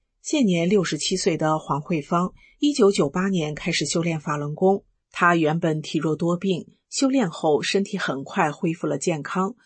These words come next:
无病一身轻。她体验到了法轮功祛病健身的神奇功效。二零二零年二月二十二日，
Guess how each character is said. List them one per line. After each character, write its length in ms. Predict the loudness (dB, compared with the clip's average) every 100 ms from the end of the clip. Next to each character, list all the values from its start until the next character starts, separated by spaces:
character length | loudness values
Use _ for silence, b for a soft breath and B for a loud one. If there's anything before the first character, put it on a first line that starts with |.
| b _
无 180 | 2 4
病 240 | 4 2
一 180 | 2 -2
身 240 | -2 -2
轻。 340 | -2 2 2 0 _ _ _
她 160 | -8 -8
体 160 | -2 -2
验 180 | -2
到 160 | 0 0
了 180 | 2 0
法 220 | 0 -2
轮 160 | 0 2
功 260 | 2 2
祛 200 | 0 -4
病 180 | -4 -6
健 240 | -2 -2
身 220 | -2 -2 -2
的 180 | -2
神 220 | -2 -4 -4
奇 160 | -6
功 240 | -6 -6 -4
效。 360 | -2 -2 -4 _ _ _ _ _ -2
二 100 | 0
零 160 | 2
二 140 | 2 0
零 180 | 0
年 240 | -2 -2 -4
二 240 | -4 -2
月 160 | -2 -2
二 160 | -2
十 140 | -4 -4
二 180 | -4 -4
日， 360 | -2 -2 -4